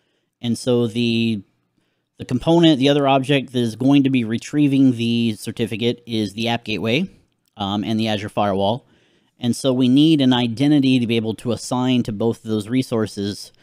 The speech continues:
uh, to then be able to retrieve the certificate from the secure repository, the Key Vault. So we're gonna create this identity,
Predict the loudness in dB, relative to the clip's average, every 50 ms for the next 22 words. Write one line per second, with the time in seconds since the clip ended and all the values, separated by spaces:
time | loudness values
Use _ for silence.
0 | _ _ _ _ _ -10 -6 -4 -4 -6 -4 -6 -2 0 0 0 0 0 -2 -2
1 | -4 -4 -4 -6 -8 -10 -12 -12 -6 -2 0 0 -2 -2 -4 -8 -6 -6 -10 -6
2 | -6 -6 -6 -6 -8 -6 -6 -8 -8 _ _ _ -4 -2 -2 0 0 -2 -2 -4
3 | -6 -8 -14 -14 -14 -14 -12 -8 -6 -4 -4 -4 -6 -6 -6 -6 -6 -6 -10 -14
4 | -14 -16 -16 -18 -20 -20 _ _ -10 -10 -10 -10 -16 -18 _ _ _ _ _ _
5 | _ _ _ _ _ _ _ _ _ _ _ _ _ _ _ -2 0 2 2 0
6 | 0 -4 -4 -2 0 0 0 0 -2 -2 0 0 0 0 2 2 2 2 2 2
7 | 0 -2 -2 -4